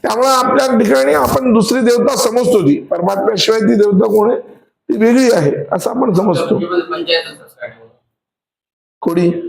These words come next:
Speaker 2: शंकराचार्य.
Speaker 1: शंकराचार्यांनी पंचायत मुद्दामून ठेवलं, याचं कारण की याचे भांडणं करू लागले लोक त्यावेळेस. आचार्यांच्या काळामध्ये हे प्रत्येक पंथ होते, गाणपत्य,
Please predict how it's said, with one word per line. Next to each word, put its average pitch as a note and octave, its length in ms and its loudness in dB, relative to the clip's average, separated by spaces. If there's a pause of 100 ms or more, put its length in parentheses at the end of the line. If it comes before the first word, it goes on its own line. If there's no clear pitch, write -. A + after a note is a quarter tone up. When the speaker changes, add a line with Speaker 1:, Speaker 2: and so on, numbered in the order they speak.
(140)
Speaker 2:
शंकराचार्य. G#2+ 480 -6
Speaker 1:
शंकराचार्यांनी C#4 640 0
पंचायत C#4 440 0
मुद्दामून C#4+ 480 2
ठेवलं, C4 240 2
याचं C4 260 2
कारण B3+ 260 0
की C#4 80 4
याचे C#4 200 2
भांडणं A3 300 0
करू B3 200 2
लागले A3+ 240 2
लोक F#3+ 240 2
त्यावेळेस. D#3 460 0 (460)
आचार्यांच्या G#3 640 0
काळामध्ये F3 720 2 (760)
हे G3+ 200 -2
प्रत्येक C4 960 -2 (220)
पंथ A3 300 0
होते, F3 540 0
गाणपत्य, D#3 840 0